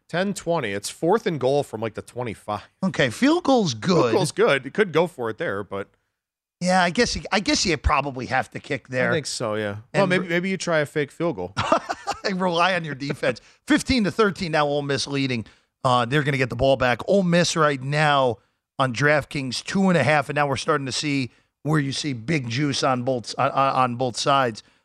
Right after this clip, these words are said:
Speaker 2: Uh, minus one seventy, plus two and a half on A and M, two and a half laying with Ole Miss, plus one forty, minus two ten on the money line for Ole Miss.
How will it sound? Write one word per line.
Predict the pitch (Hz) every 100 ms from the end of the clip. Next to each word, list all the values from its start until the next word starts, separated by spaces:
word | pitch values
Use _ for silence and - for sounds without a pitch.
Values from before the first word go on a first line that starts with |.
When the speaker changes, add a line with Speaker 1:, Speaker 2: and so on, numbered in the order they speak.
| _
Speaker 2:
Uh, | -
minus | 147 214 214 175
one | 147
seventy, | - 190 165 156 139
plus | - 151 -
two | 160
and | 139
a | 127
half | 135 123
on | 123
A | 123 120
and |
M, | 117 117 107 _ _ _ -
two | 196 180
and | 156
a | 120
half | 147 139 -
laying | 160 147 175 147 139
with | 135
Ole | 127
Miss, | 123 110
plus | 139 131
one | 127 117
forty, | - 131
minus | 120 123 117
two | - 113
ten | - 123
on | 113
the | 110
money | 117 113
line | 110 107 101 _ _ _ -
for | 135 127 -
Ole | 120 110
Miss. | 117 131 113